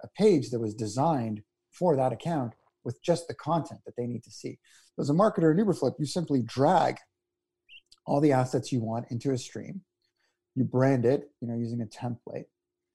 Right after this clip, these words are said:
Um, and if you have, you know, a static selection of content, you can organize it, whatever order you want.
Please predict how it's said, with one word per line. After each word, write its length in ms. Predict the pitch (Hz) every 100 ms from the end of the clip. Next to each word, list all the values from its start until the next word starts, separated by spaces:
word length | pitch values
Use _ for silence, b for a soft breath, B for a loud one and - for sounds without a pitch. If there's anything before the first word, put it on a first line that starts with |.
| _ _ -
Um, 420 | 120 113 110 - _ 135
and 140 | 135
if 120 | 131
you 120 | 139
have, 380 | 131 147 143 131 143
you 80 |
know, 120 | 127 113
a 40 |
static 500 | - - 131 135 127
selection 480 | - 123 123 - 117
of 60 |
content, 380 | - 143 151 120
you 80 | 101
can 120 | 101
organize 440 | 120 135 143 139 131
it, 100 | 113
whatever 300 | 110 117 107
order 180 | 107
you 100 | 104
want. 220 | 113 147